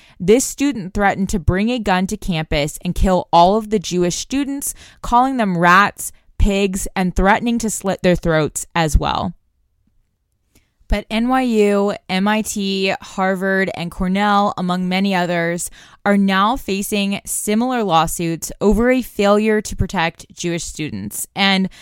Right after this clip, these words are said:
frankly, I hope this wakes universities up to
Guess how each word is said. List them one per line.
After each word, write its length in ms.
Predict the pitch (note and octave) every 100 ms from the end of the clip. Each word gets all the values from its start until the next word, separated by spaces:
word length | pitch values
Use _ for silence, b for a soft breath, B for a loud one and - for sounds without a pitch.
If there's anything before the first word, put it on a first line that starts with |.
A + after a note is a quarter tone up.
| B B
frankly, 440 | - C4 D4 D#4+ D4
I 140 | - G#3
hope 340 | G#3+ B3+ D4+ -
this 320 | F#3 G#3+ -
wakes 340 | G3+ G3+ -
universities 640 | G#3 G3 F#3 F3+ F#3 F3+ -
up 240 | F3 F3 -
to 440 | G3 F#3 F3+